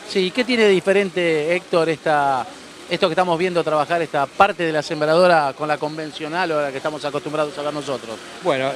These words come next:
Speaker 2: la convencional tiene un tubo de caída, digamos, arriba s-, la semilla se coloca con un distribuidor y cae libremente. Acá tiene un,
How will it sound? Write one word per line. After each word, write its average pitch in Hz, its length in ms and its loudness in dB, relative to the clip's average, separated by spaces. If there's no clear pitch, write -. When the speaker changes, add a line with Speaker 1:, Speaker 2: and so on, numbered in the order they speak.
Speaker 2:
la 165 140 6
convencional 214 580 0
tiene 202 240 4
un 185 220 0
tubo 202 240 4
de 175 100 2
caída, 160 360 2
digamos, 135 300 -2
arriba 190 520 4
s-, - 340 -10
la 139 220 2
semilla 165 720 2
se 139 200 -6
coloca 156 340 0
con 135 140 -2
un 147 100 -4
distribuidor 170 680 0
y 160 120 0
cae 180 340 2
libremente. 143 880 0
Acá 180 420 2
tiene 202 260 4
un, 208 460 2